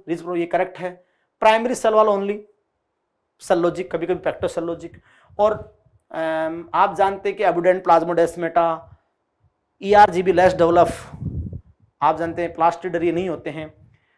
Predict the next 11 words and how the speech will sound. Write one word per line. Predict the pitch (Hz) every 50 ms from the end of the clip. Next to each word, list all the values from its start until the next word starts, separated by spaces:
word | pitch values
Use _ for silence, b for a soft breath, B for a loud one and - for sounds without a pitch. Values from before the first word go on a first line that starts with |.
| _ _ _
क्लियर, | - 247 254 226
वैक्यूल | 160 175 165 170 - 214 214 196
नहीं | 180 190 185
होता | 160 156 - -
है। | 151 160
तो | - 220
ध्यान | 190 180 208 240 254
दीजिएगा | 254 240 214 262 262 262 262
कि | 254 262 262 269 262 - - _ _ _ _ _ _ _ _ _ _ _ _ -
यहाँ | 123 135 160 180 202 208 214 208 B B B B _ -
possess | 226 226 214 196 254 269 277